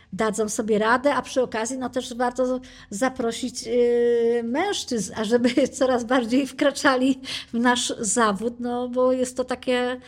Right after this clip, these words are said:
no, fajne, fajna, ta fajna przygoda również dla mężczyzn, bo praca jest tak różnorodna,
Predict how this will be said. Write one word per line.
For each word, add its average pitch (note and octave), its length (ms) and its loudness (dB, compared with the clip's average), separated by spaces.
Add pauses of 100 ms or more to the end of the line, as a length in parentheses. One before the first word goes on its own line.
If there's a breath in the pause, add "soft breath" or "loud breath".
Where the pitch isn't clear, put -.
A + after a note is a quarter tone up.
(800 loud breath)
no, B3+ 80 -2
fajne, E4+ 580 4
fajna, D#4+ 440 4
ta D4 120 -4
fajna D4+ 300 0
przygoda C4 420 2
również B3+ 280 2
dla B3+ 140 4
mężczyzn, A#3 340 -2
bo B3 140 0
praca A#3+ 340 0
jest A#3 240 -2
tak C4 160 2
różnorodna, A3+ 800 -2